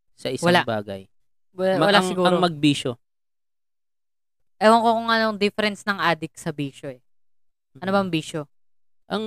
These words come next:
Speaker 1: vices.
Speaker 2: Vices?
Speaker 1: Ah, bisyo ay yung, yung tipong,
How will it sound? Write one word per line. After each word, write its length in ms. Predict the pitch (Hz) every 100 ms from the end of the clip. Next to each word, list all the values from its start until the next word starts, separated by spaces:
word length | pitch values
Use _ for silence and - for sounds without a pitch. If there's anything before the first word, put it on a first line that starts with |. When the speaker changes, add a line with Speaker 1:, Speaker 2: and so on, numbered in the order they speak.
| 214 -
Speaker 1:
vices. 580 | 156 240 - 104 - _ _ _ _ _ _ -
Speaker 2:
Vices? 720 | 156 156 156 - 160 180 -
Speaker 1:
Ah, 100 | 135
bisyo 320 | 139 202 254
ay 300 | 233 226 220
yung, 340 | 220 214 214 202
yung 160 | - 214
tipong, 420 | - 226 220 220